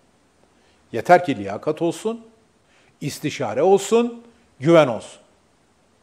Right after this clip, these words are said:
Biz ülkemizi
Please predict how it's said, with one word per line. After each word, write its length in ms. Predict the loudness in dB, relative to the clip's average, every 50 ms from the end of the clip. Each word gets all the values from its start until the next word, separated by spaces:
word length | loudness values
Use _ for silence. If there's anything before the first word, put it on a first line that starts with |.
| _ _ _ _ _ _ _ _ _ _ _ _ _ _ _ _ _ _ _ _ _ _ _ _ _ _ _ _ _ _ _ _ _ _ 0
Biz 180 | 0 2 2
ülkemizi 840 | 0 -2 2 4 4 4 4 2 0 2 4 6 6 4 4 2 -10